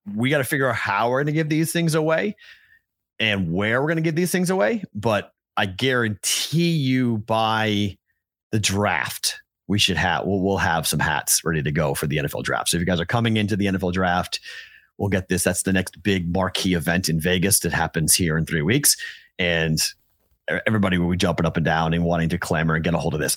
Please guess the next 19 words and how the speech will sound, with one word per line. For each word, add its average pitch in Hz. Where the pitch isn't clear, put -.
I 110
don't 131
know 160
where 147
we're 135
going 113
to 101
be 98
for 160
the 156
draft. 151
We 101
probably 139
will 113
be 107
just 90
here 156
and 113
then 101